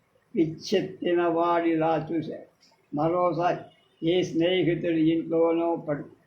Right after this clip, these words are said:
"ఈ దిక్కుమాలిన ఉద్యోగం మానయ్య రాదుటోయ్, చిన్న మెత్తు సుఖం లేనప్పుడు ఎవరి కోసమట ఈ పాకులాటంత?" అని ఏ స్నేహితుడన్నా అన్న శంకర్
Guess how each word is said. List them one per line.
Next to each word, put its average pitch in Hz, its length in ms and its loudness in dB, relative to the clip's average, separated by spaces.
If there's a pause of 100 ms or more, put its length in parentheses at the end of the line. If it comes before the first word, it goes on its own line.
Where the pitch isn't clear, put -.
(380)
"ఈ 160 160 4
దిక్కుమాలిన 170 840 0
ఉద్యోగం 165 680 2
మానయ్య 170 600 0
రాదుటోయ్, 165 680 0 (720)
చిన్న 180 280 2
మెత్తు 170 400 0
సుఖం 170 520 0
లేనప్పుడు 180 500 0 (520)
ఎవరి 175 340 0
కోసమట 175 720 2
ఈ 170 240 2
పాకులాటంత?" 170 1000 0 (560)
అని 160 320 4
ఏ 175 180 2
స్నేహితుడన్నా 165 1300 0
అన్న 156 300 0 (640)
శంకర్ 165 580 0